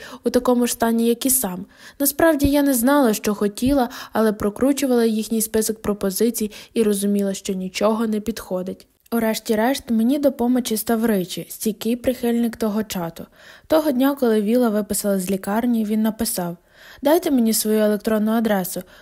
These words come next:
Кузен працює турагентом. Запитаю в нього». Я зателефонувала за номером, якого він мені дав, і поговорила з чоловіком середнього віку,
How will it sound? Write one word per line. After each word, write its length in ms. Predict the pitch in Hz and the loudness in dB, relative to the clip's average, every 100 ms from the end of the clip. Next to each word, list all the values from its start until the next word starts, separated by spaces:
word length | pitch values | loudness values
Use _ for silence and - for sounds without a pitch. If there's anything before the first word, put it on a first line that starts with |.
| _ | _
Кузен 360 | 220 202 240 277 | -4 2 2 2
працює 380 | 277 269 262 254 | 0 0 0 0
турагентом. 720 | 254 254 233 185 175 185 190 - | 0 0 0 -2 -4 -8 -10 -4
Запитаю 640 | 233 277 302 233 185 180 | -2 0 2 2 2 -2
в 40 | 180 | -4
нього». 300 | 175 180 196 _ _ - - | -6 -8 -12 _ _ -20 -2
Я 140 | 294 | 0
зателефонувала 800 | 311 302 240 214 214 214 226 233 | 2 0 0 0 0 0 2 2
за 160 | 202 202 | 0 0
номером, 480 | 185 202 247 240 226 - - | 0 0 0 0 -4 -10 -6
якого 360 | 220 226 220 220 | -2 0 0 2
він 180 | 220 220 | 2 2
мені 220 | 233 254 | 2 2
дав, 260 | 202 170 - | 0 -2 -6
і 80 | 208 | -8
поговорила 580 | 208 196 196 214 285 269 | -2 0 0 2 2 2
з 60 | |
чоловіком 540 | - 208 196 233 240 214 | 0 0 0 0 0 -2
середнього 500 | 208 208 208 233 240 | 0 0 0 0 0
віку, 360 | 202 180 165 | 0 -4 -8